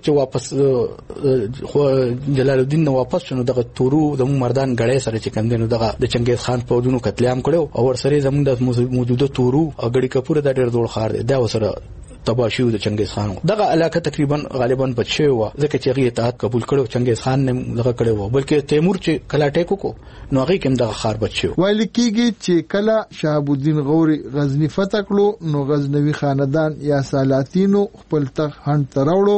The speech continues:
Speaker 2: او چې بیا شهاب الدین غوري په دې ځای حمله وکړه، نو دې ښار ته لوی نقصان ورسولو.
Speaker 1: خو چې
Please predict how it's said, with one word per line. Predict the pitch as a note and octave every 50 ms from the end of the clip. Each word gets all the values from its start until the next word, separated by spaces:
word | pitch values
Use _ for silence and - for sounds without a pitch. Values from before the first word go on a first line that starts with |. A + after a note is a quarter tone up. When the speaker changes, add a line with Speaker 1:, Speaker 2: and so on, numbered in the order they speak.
| G3+ -
Speaker 2:
او | F3+ F#3
چې | F#3+ F#3 - G3+ G3 E3+ F#3
بیا | G#3+ A3 A#3 A3+ - - -
شهاب | - - D#3+ D#3 D#3 D3+ C#3+ D3+
الدین | D3 C3+ D#3 E3 D#3 D3+
غوري | C#3+ E3 F#3+ G3+ G3 G#3 G#3 G3+
په | F3 - D#3 D3+
دې | D3 C#3 D#3 D3+ D3+ C#3
ځای | D#3 D#3 D3 C#3 C3+
حمله | C#3 C#3 C#3 C#3+ D#3 D#3 D3+ - -
وکړه، | F#3 F3+ - - F#3+ G3 G3 F#3+ - - _ -
نو | D3+ D3+
دې | C#3 C3+ D3+ D3 C#3+ C#3
ښار | - E3+ F3+ G3 F#3+ F#3 -
ته | G3+ F#3+ G3 G3 - - - D3
لوی | D3 D3+ D3
نقصان | C#3+ C#3 C#3 C3 - - - F#3 F#3+ F#3+ F#3+ - - - - -
ورسولو. | D3 C#3 C#3 C3+ - - C#3 C3+ C3+ C3 C3+ C3+ C3 B2+ B2 - -
Speaker 1:
خو | - F3 F3+
چې | - F#3+